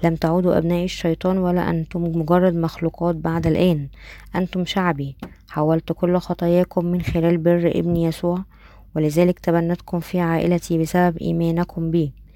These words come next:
أصبحتم جميعًا أولادي"، هكذا جسده وقلبه. ومع ذلك فإن المشكلة هي أن العديد من المسيحيين لا يرفضون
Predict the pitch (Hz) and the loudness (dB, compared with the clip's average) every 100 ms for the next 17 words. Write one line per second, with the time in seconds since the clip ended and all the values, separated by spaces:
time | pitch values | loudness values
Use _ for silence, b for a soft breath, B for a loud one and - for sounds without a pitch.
0 | B B B - 156 165 185 - 185 175 | B B B -8 -4 -2 -2 0 2 2
1 | 180 185 170 - 165 170 175 190 202 - | 4 2 0 0 2 2 0 -2 -6 -6
2 | - 160 175 180 180 175 165 170 180 180 | -6 -2 -2 0 0 0 0 0 2 2
3 | 170 - 156 156 180 175 170 170 165 165 | 0 -2 -4 0 2 2 2 0 0 0
4 | 175 180 - B B B B - 170 185 | 0 0 -4 B B B B 2 4 4
5 | 185 175 - 196 196 190 185 185 180 170 | 2 0 -2 0 4 4 4 2 4 4
6 | 170 185 196 190 190 180 - 165 - 175 | 2 2 2 2 2 0 -2 -6 -2 0
7 | 185 180 175 175 - 170 190 170 151 | 2 4 4 2 -4 0 2 0 -2